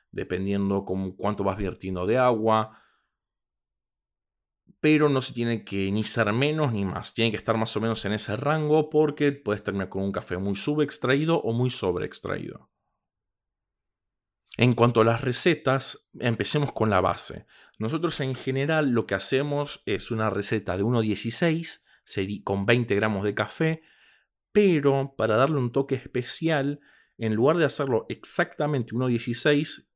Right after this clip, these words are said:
porque son veinte gramos de agua, veinte por dieciséis, trescientos veinte, en lugar de poner esos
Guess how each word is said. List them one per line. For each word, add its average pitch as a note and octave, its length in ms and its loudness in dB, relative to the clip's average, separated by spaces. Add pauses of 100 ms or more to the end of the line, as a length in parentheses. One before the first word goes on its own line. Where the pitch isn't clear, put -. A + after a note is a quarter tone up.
(280)
porque G#2 240 2
son G#2 280 -2
veinte A2+ 260 0
gramos A2+ 360 2
de A#2+ 80 2
agua, C3+ 400 2 (340)
veinte A2 340 0
por G2 140 -2
dieciséis, G2+ 380 -4
trescientos G#2 420 -4
veinte, C3+ 480 0 (480)
en A2+ 160 -2
lugar E3+ 280 2
de G3+ 120 4
poner B2 480 -2 (120)
esos - 580 -4